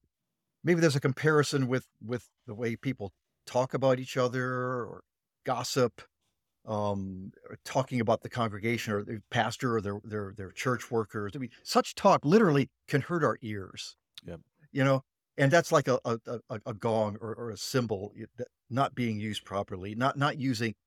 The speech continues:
Speaker 1: our words properly about people. I mean, may God have mercy on us all for, for,
Speaker 2: That's right.
Speaker 1: for that, for times that we hurt people's ears with our speech here.
Speaker 2: Yeah, absolutely. There's a number of places in the scriptures that warn us about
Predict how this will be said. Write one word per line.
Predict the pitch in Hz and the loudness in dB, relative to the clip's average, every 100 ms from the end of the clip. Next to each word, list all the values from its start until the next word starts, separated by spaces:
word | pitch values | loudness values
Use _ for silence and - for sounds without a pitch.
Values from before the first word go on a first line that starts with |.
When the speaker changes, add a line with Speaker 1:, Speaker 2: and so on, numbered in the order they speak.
| _ _ - | _ _ -2
Speaker 1:
our | 131 113 | 0 0
words | 98 110 113 104 | 0 -2 -2 -4
properly | - - 104 101 104 101 | -12 -8 -8 -6 -6 -6
about | 95 92 95 _ | -6 -4 -6 _
people. | - 98 - 104 107 | -12 -12 -12 -12 -10
I | |
mean, | 170 180 | -8 -6
may | 165 | -2
God | 139 165 | 2 2
have | 131 123 | 2 0
mercy | 117 117 107 | -2 -4 -6
on | 98 | -8
us | 98 - | -8 -2
all | 123 107 90 - _ _ | 2 2 -2 -14 _ _
for, | - | -6
for, | 135 - 139 | -6 -2 -2
Speaker 2:
That's | 113 - | -2 -4
right. | 120 104 | -6 -6
Speaker 1:
for | 123 | -4
that, | 110 | -4
for | - 113 95 _ _ _ _ _ _ _ - | -2 -4 -6 _ _ _ _ _ _ _ -8
times | 135 135 | 0 0
that | 127 | 2
we | 120 143 | 0 0
hurt | - 113 - | 0 -2 -2
people's | 120 110 98 | -8 -6 -10
ears | - 117 107 101 | -6 -4 -4 -6
with | 101 | -4
our | 107 107 | -2 0
speech | - - 107 92 92 - - _ | -2 -8 -8 -10 -12 -18 -20 _
here. | - - - _ _ _ _ | -16 -14 -16 _ _ _ _
Speaker 2:
Yeah, | 143 151 - | 0 0 2
absolutely. | 117 - 117 113 87 | -2 0 0 0 0
There's | 98 110 | -2 -4
a | |
number | 85 90 110 | -6 -4 2
of | 117 - | 0 0
places | 110 104 101 95 | -6 -6 -6 -8
in | |
the | 95 | -8
scriptures | - 104 - 87 80 | -6 -6 -4 -6 -4
that | 87 78 | -4 -4
warn | 80 87 | -4 -2
us | 92 - | -2 -2
about | 82 80 78 | -2 -2 -4